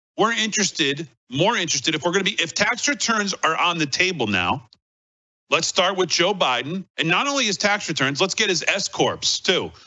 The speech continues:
where he used Obama's own tax regulations to get around, uh, his S corp taxes. Let, let's take a look at all of his S corps that he has in his name, or his kids' names, or his brothers' names, or who else's names. Let's look at everything.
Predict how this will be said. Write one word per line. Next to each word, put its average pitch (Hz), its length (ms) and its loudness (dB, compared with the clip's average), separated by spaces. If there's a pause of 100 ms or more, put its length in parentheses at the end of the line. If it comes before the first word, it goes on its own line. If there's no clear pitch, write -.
(260)
where 160 300 4
he 135 100 -2
used 170 320 0
Obama's 170 640 2
own 180 320 2
tax 175 420 0
regulations 139 680 0
to - 140 0
get 156 220 0
around, 151 420 0 (460)
uh, 135 260 2
his 131 180 0
S 165 200 0
corp 117 260 0
taxes. 117 480 -2
Let, 170 220 0
let's 180 180 0
take 196 220 0
a - 20 2
look 190 160 2
at 165 80 2
all 170 160 2
of 160 80 -2
his 147 160 0
S 170 180 0
corps 131 220 0
that 117 220 -4
he 117 60 2
has 117 260 -2
in 113 60 -4
his 113 180 -2
name, 113 260 0
or 110 40 0
his 110 120 0
kids' 117 320 -2
names, 117 300 -2 (180)
or 135 140 4
his 123 100 0
brothers' 120 460 0
names, 120 320 -2
or 113 80 0
who 131 180 2
else's 123 340 0
names. 113 460 -4
Let's 190 180 0
look 208 160 0
at 175 120 0
everything. 127 560 -2